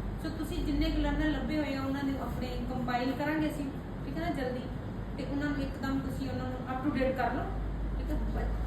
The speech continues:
ਤੇਈ ਤਰੀਕ ਨੂੰ ਪੇਪਰ ਆ ਇਹਨਾਂ ਦਾ, ਆਪਾਂ ਉਹਨਾਂ ਨੂੰ ਤੁਸੀਂ ਥੋੜ੍ਹਾ ਜਿਹਾ ਆਪਣੀ ਪੀ ਡੀ ਐਫ ਜਿਹੜੀ ਬਣਾਈ ਫਿਲਹਾਲ ਉਹ ਤੋਂ ਪੜ੍ਹਾਉਣਾ ਸ਼ੁਰੂ ਕਰੋ, ਠੀਕ ਹੈ। ਇਸ ਵਾਰੀ ਅਸੀਂ ਇਵੇਂ ਕਰਾਂਗੇ, ਨੈਕਸਟ ਟਾਈਮ ਤੋਂ ਤੁਹਾਨੂੰ ਟਾਈਮਲੀ ਬੁੱਕਸ ਮਿਲਣਗੀਆਂ ਕਿਉਂਕਿ ਤੁਸੀਂ ਫਸਟ ਟਾਈਮ ਇਹਦੇ ਵਿੱਚ ਹਿੱਸਾ ਲੈ ਰਹੇ।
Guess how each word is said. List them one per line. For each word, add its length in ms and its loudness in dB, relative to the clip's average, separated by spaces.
ਤੇਈ 180 6
ਤਰੀਕ 240 4
ਨੂੰ 140 2
ਪੇਪਰ 260 2
ਆ 100 0
ਇਹਨਾਂ 200 2
ਦਾ, 60 2
ਆਪਾਂ 220 0
ਉਹਨਾਂ 200 0
ਨੂੰ 100 2
ਤੁਸੀਂ 180 -2
ਥੋੜ੍ਹਾ 300 -2
ਜਿਹਾ 200 0
ਆਪਣੀ 320 0
ਪੀ 100 2
ਡੀ 160 4
ਐਫ 100 0
ਜਿਹੜੀ 180 0
ਬਣਾਈ 260 0
ਫਿਲਹਾਲ 400 0
ਉਹ 120 0
ਤੋਂ 80 0
ਪੜ੍ਹਾਉਣਾ 340 2
ਸ਼ੁਰੂ 220 0
ਕਰੋ, 160 2
ਠੀਕ 120 4
ਹੈ। 100 0
ਇਸ 120 -2
ਵਾਰੀ 260 2
ਅਸੀਂ 180 2
ਇਵੇਂ 180 4
ਕਰਾਂਗੇ, 280 2
ਨੈਕਸਟ 320 2
ਟਾਈਮ 220 0
ਤੋਂ 100 -2
ਤੁਹਾਨੂੰ 340 0
ਟਾਈਮਲੀ 340 -2
ਬੁੱਕਸ 340 -2
ਮਿਲਣਗੀਆਂ 400 0
ਕਿਉਂਕਿ 200 -2
ਤੁਸੀਂ 260 0
ਫਸਟ 280 -2
ਟਾਈਮ 220 2
ਇਹਦੇ 140 0
ਵਿੱਚ 160 0
ਹਿੱਸਾ 220 -2
ਲੈ 200 -2
ਰਹੇ। 140 -2